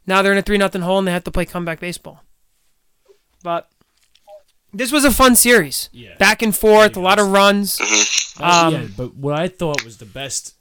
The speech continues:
Speaker 2: part about the series so far is the way the Nationals used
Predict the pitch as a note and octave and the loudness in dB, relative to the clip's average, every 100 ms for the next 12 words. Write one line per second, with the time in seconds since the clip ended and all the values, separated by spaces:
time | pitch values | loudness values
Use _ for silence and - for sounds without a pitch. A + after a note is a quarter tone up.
0 | _ B2 A2 G#2 _ - A#2+ A2 F#2+ A#2+ | _ -20 -20 -20 _ -20 -20 -20 -20 -20
1 | G2+ - A2+ G#2 F#2 - _ _ - _ | -20 -20 -18 -18 -20 -20 _ _ -20 _
2 | _ C6+ _ _ _ _ _ - _ A2 | _ _ _ _ _ _ _ -20 _ -16
3 | G#2 A#2 B2+ A2+ A2+ A#2 - G#2 G2 F2+ | -14 -12 -12 -12 -14 -12 -12 -14 -18 -20
4 | A2 A2 A2 A2 G2+ - | -16 -14 -14 -14 -16 -18